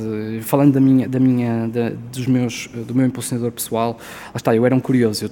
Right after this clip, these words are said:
eu gostava de fazer coisas, eu gost-, eu adorava e ad-, continuo a adorar a ideia de que faço coisas e as pessoas vão, vão usar, vão,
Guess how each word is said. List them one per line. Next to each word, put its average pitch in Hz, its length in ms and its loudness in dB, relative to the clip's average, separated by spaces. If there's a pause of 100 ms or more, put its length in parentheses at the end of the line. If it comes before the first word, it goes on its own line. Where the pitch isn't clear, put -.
eu 117 80 -4
gostava 117 400 -2
de - 60 -12
fazer 104 500 -8
coisas, 110 280 -4
eu 113 80 -4
gost-, - 200 -12
eu 123 80 -2
adorava 117 760 0
e 107 140 -8
ad-, 101 100 -10
continuo 113 320 -4
a 107 40 0
adorar 113 280 -2
a 110 40 -4
ideia 110 280 -4
de - 80 -10
que - 100 -18
faço - 320 -4
coisas 110 280 -4
e 117 40 -8
as - 80 -10
pessoas 113 360 -6 (280)
vão, 117 540 2
vão 120 220 4
usar, 131 420 0
vão, 113 480 -4